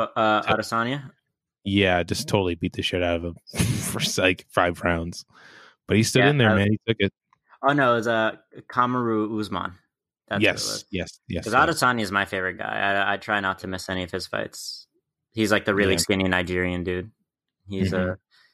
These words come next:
Speaker 1: he's supposed to fight Paulo Costa pretty soon. They've been talking a lot of shit to each other, so,
Speaker 2: Yeah,
Speaker 1: um,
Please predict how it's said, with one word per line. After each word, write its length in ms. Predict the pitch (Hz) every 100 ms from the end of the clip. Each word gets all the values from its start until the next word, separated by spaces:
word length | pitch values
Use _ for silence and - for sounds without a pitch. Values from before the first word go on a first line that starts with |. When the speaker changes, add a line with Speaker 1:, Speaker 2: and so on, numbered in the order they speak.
| -
Speaker 1:
he's 140 | 110
supposed 220 | - 120 -
to 60 |
fight 400 | 95 104 95 95
Paulo 300 | - 104 95
Costa 680 | 90 104 113 - 98 92 98 -
pretty 200 | - 95
soon. 500 | 90 - 92 92 107 - -
They've 120 | 98
been 140 | 98
talking 280 | 92 95 92
a 20 |
lot 100 | 92
of 80 | 90
shit 220 | - 95
to 80 | -
each 160 | 92 -
other, 280 | 92 95 110
so, 320 | - 101 92 - _ _ _ _ _ _ _ _ - - - -
Speaker 2:
Yeah, 280 | 95 92 87
Speaker 1:
um, 100 | -